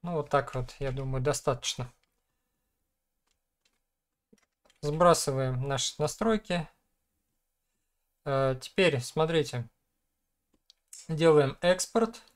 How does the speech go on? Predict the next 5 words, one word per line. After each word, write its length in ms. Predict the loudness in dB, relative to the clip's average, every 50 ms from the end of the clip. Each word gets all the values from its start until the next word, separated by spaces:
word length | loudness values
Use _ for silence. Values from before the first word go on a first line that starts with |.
| _ _ _ -8
нашей 460 | -4 -2 0 0 0 0 -2 -4 -4
пики. 480 | -4 -2 -4 -4 -2 0 -2 -2 -2 -4 _ _ _ _ _ _ _ _ _ _ _ _ _ _ _ _ _ _ _ _ _ -8
Пусть 260 | -8 -8 -6 -2 0
это 220 | 0 0 0 0 -2
будет 460 | -2 -2 -2 0 -2 -2 -6 -10